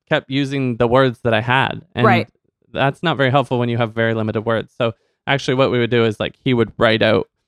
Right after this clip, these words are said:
Speaker 1: the story of what's happening there and make sure to, like, add in new,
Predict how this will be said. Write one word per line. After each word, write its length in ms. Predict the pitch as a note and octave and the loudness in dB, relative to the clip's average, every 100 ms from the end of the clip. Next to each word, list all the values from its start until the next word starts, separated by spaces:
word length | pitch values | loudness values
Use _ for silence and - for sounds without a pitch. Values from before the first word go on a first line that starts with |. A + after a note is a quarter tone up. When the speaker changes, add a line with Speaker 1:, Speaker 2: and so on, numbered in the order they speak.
| _ - | _ -4
Speaker 1:
the 80 | |
story 560 | A2+ - A2+ A2 G2+ - | -4 2 4 4 2 0
of 160 | A2+ A2+ | 0 2
what's 180 | A2 | 0
happening 440 | - G#2 - A2 G#2+ | 0 -2 -2 -4 -4
there 260 | G#2+ A2 - | -2 -4 -2
and 120 | A#2+ | 0
make 160 | A#2+ - | 0 0
sure 160 | B2 | 0
to, 80 | A2+ | 0
like, 220 | A2 G2 - | 0 -4 -4
add 260 | A#2 A2+ A#2 | -2 0 0
in 300 | A2+ A2 A2+ | 0 0 2
new, 400 | A2+ A2+ A2 | 4 4 2